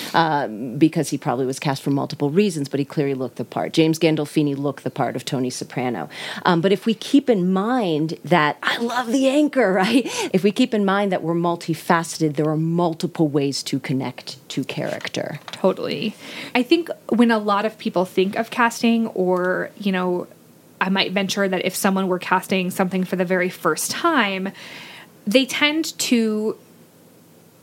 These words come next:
Speaker 2: most likely think of characters as relatively unidimensional and then try to, uh, align those dimensions with th-, similar ones in actors,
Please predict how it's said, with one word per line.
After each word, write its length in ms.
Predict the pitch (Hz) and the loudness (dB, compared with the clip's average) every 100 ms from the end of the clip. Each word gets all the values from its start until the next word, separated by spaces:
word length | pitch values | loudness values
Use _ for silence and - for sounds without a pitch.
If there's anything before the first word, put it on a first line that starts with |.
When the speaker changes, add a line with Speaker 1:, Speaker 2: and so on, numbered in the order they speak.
| - - - | -20 -20 0
Speaker 2:
most 360 | 233 233 240 285 | 4 4 2 0
likely 580 | 330 381 220 196 302 - | -2 2 2 2 0 -6
think 340 | - 240 277 | 0 2 2
of 160 | - 220 | 0 0
characters 460 | - 202 196 202 | 0 0 0 -2
as 140 | 202 196 | -2 0
relatively 560 | 185 202 220 233 185 | 0 2 2 0 0
unidimensional 920 | 180 175 175 185 - - 175 170 247 - - - - - | 0 -2 0 -2 -4 -2 -2 -2 -4 -6 -16 -20 -6 -2
and 300 | 214 214 196 | -2 -2 -2
then 520 | 190 202 202 208 196 - - | 0 2 0 -2 -4 -12 -10
try 400 | - - 220 208 233 | -6 2 2 2 -2
to, 640 | - - 202 208 208 - - - | -2 -2 -2 -2 -4 -6 -6 -2
uh, 220 | 208 202 | 0 2
align 560 | 214 202 190 220 269 240 - | 0 2 0 0 0 -4 -2
those 340 | 196 196 185 | 2 2 0
dimensions 720 | - 202 240 269 196 185 208 196 | -2 0 2 0 -2 -2 -2 -2
with 480 | 190 196 - 180 - | -2 -2 -6 -12 -8
th-, 120 | - - | -8 -6
similar 540 | - 208 220 226 202 | 0 2 4 2 2
ones 320 | 190 165 190 | 0 -2 -2
in 140 | - 196 | -2 0
actors, 680 | - 302 - 185 185 208 | 2 2 0 -2 0 -2